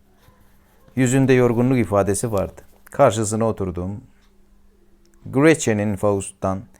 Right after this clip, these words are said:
"Allah'a inanıyor mu?" diye sorduğu sahneyi okumamı rica etti. Kitabı alıp okumaya başladım. Bitirince ona doğru baktım.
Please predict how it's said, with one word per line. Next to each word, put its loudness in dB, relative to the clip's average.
"Allah'a 2
inanıyor -2
mu?" -4
diye 0
sorduğu -4
sahneyi -4
okumamı -6
rica -8
etti. -14
Kitabı 2
alıp 2
okumaya 2
başladım. -2
Bitirince -2
ona -2
doğru -4
baktım. -8